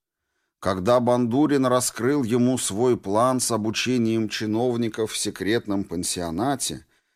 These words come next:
Коляха решил пойти на обман.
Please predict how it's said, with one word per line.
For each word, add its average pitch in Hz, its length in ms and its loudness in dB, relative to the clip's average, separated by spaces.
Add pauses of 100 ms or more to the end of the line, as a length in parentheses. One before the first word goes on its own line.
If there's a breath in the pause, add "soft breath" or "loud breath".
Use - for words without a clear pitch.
(160)
Коляха 131 540 2
решил 151 440 0
пойти 107 480 -2
на 95 200 0
обман. 80 560 -8